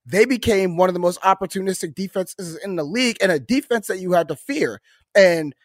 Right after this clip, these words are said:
Patrick Surtain going in that secondary is probably what allowed, Matt, for you to think Bradley Chubb is –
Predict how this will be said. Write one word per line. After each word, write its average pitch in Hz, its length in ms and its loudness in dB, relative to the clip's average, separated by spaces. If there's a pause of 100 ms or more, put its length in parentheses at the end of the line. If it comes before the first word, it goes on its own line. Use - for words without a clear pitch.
(440)
Patrick 269 300 2
Surtain 208 540 0
going 196 480 4
in 202 200 -4
that 160 300 0 (280)
secondary 156 760 0
is 160 120 -6
probably 190 280 4
what 190 220 0
allowed, 170 640 4 (160)
Matt, 190 460 2
for 180 80 -2
you 208 160 4
to 202 100 6
think 208 260 2
Bradley 190 360 4
Chubb 226 320 4
is – 165 260 -4